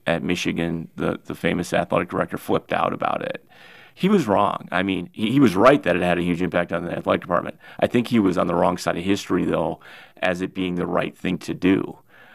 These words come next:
It righted a wrong, and it was good for society. And the educational program aspect of it, it, it's not written for sports programs. It's written for educational programs, of which sports is a part of.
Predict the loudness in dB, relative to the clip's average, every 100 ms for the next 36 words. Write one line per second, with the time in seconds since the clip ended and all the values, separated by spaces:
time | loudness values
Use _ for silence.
0 | -2 2 2 4 4 4 2 0 0 0
1 | 2 0 -2 -8 -10 -2 -2 0 -4 2
2 | 2 4 -2 -2 -2 0 2 0 -2 -10
3 | -2 2 4 4 0 -2 -2 0 -4 0
4 | 0 2 -2 -2 -2 -4 -4 -8 -4 -6
5 | -4 -4 -4 -8 -10 -4 0 0 -2 0
6 | 0 2 -4 -6 -4 0 -2 -4 -20 _
7 | -6 2 2 2 -2 0 -2 -2 -8 -6
8 | -6 0 0 0 0 -2 -2 -4 -4 -2
9 | -4 -6 -16 -6 0 2 2 0 2 2
10 | 2 0 -4 -2 2 4 4 0 -4